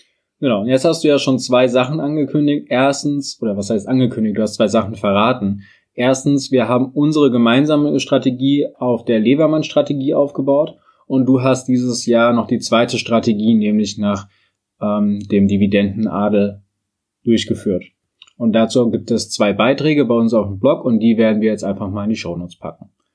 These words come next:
Weil wenn du ein bisschen mehr in die Materie einsteigen möchtest, dann kannst du da schon mal sehen, was man aus den Büchern rausziehen kann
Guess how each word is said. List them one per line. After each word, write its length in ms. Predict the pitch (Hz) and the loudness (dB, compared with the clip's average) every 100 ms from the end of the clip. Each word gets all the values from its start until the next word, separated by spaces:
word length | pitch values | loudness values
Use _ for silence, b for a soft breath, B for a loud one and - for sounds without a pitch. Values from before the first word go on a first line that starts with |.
| _ _ - | _ _ -2
Weil 180 | 104 | 0
wenn 140 | 101 110 | 2 2
du 260 | 113 113 - | 2 -2 -2
ein 80 | |
bisschen 280 | 113 110 113 | -4 -2 0
mehr 400 | 110 113 120 131 | 2 4 2 0
in 60 | 131 | 0
die 80 | 117 | 2
Materie 500 | 110 101 110 101 98 | 2 0 0 2 2
einsteigen 480 | 143 160 160 156 139 | 0 0 0 2 2
möchtest, 340 | 139 139 123 | 2 0 -4
dann 120 | 110 | -4
kannst 240 | 107 107 113 | -2 -6 -2
du 40 | |
da 200 | 104 113 | 2 2
schon 160 | 113 113 | 2 0
mal 180 | 110 | 0
sehen, 240 | 98 107 110 b b b | 0 -2 -2 b b b
was 280 | - 113 120 | -4 -2 0
man 140 | 131 120 | 0 0
aus 100 | 110 | -2
den 160 | 110 | -4
Büchern 240 | 104 104 98 | -4 -6 0
rausziehen 540 | 110 156 - 165 135 | 0 0 0 -2 0
kann 320 | 147 156 160 | -2 -2 -6